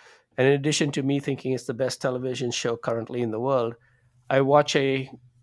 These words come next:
after every hour of watching it, I listen to an hour of podcast of the people who founded the show or who direct, write, produce the show,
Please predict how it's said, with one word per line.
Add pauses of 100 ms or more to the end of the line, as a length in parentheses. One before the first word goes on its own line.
(400)
after
every
hour
of
watching
it,
I
listen
to
an
hour
of
podcast (320)
of
the
people
who
founded
the
show
or
who (380)
direct, (1040)
write,
produce (200)
the
show,